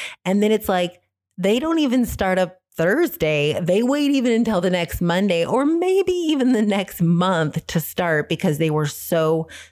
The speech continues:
set on that perfection. Whereas if you could just have this motto of high intention, low attachment, and master the art of it, because let me tell you, it is hard. It is not easy to do because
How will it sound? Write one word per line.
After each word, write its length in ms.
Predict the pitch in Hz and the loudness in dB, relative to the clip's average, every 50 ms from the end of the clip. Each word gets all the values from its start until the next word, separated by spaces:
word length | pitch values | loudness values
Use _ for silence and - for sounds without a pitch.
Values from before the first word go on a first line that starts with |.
| _ - | _ -18
set 440 | - - - - 165 151 143 - - | -16 -10 -6 -4 -2 -2 -4 -2 -2
on 420 | 156 151 151 147 143 147 147 143 135 - - | 0 0 2 2 0 0 -2 -4 -4 -6 -6
that 200 | 147 131 - - | -6 -4 -4 -6
perfection. 560 | - 147 - 143 170 - - 120 95 139 147 - - - - - - | -6 -6 -6 -6 -4 -4 -4 -4 -4 -4 -6 -6 -10 -12 -12 -10 -4
Whereas 200 | - 190 196 185 | -2 -2 0 0
if 140 | 202 190 - | -2 -2 0
you 160 | 208 220 269 | 0 0 0
could 200 | - - - - | -2 -4 -8 -4
just 180 | - 269 226 - | -4 -2 -2 -2
have 400 | 170 165 170 170 175 160 151 151 | -2 0 0 0 0 0 -2 -2
this 220 | - 143 - - | -4 -4 -2 -2
motto 520 | 151 143 135 139 151 160 139 123 127 120 - | 0 0 0 2 0 0 0 0 0 -2 -2
of 320 | 147 147 135 135 135 - - - - - _ _ - | 0 0 0 -2 -4 -6 -14 -18 -20 -20 _ _ -12
high 260 | - - 160 151 156 | -6 -2 0 2 2
intention, 920 | 165 175 165 - 175 175 170 - 156 151 147 147 135 - 135 127 143 147 139 - | 2 2 2 2 0 0 0 0 0 0 0 0 0 0 0 0 0 -2 -2 -2
low 340 | 165 156 156 156 151 156 151 | -2 -2 0 0 2 2 0
attachment, 680 | 135 156 - - 156 143 147 - - 143 117 123 117 - - - - - - | 0 -2 -2 -2 -2 -2 -2 -2 -2 -2 0 -2 -4 -6 -8 -12 -12 -6 0
and 260 | 175 185 190 180 175 | 2 2 4 4 4
master 880 | 165 160 165 165 175 180 175 - - - - 160 147 135 131 131 143 - - | 2 2 2 2 0 0 0 -2 -4 -4 -2 0 0 2 0 0 -2 -4 -4
the 120 | 160 135 | -4 -2
art 200 | 127 139 147 151 | -2 -2 -2 -2
of 100 | 139 - | -2 -2
it, 140 | 127 110 - | -4 -4 -4
because 260 | 170 - 160 147 143 | -4 -4 -2 -2 0
let 80 | 147 156 | 0 0
me 100 | 160 151 | 0 0
tell 200 | 165 147 139 139 | 0 0 0 0
you, 280 | 131 131 127 131 127 - _ _ | 0 0 -2 -4 -6 -10 _ _
it 260 | - 170 175 175 - | -2 0 0 0 0
is 160 | - 185 190 | 0 -2 0
hard. 380 | 190 202 202 190 175 160 165 160 | 0 -2 -2 0 0 0 0 0
It 160 | - 170 170 | 0 0 0
is 160 | 180 180 165 | 2 2 2
not 380 | 170 165 170 175 180 190 185 - | 2 2 2 2 2 2 0 -2
easy 540 | 156 185 190 208 208 190 185 165 151 151 151 | -2 0 0 0 0 0 0 0 0 -2 -2
to 160 | - - 165 | -4 -4 -6
do 340 | 151 151 185 180 156 143 143 | -4 0 0 0 2 2 0
because 500 | 135 156 - - 170 147 143 143 139 - | -2 -4 -4 -2 0 0 0 0 -2 -6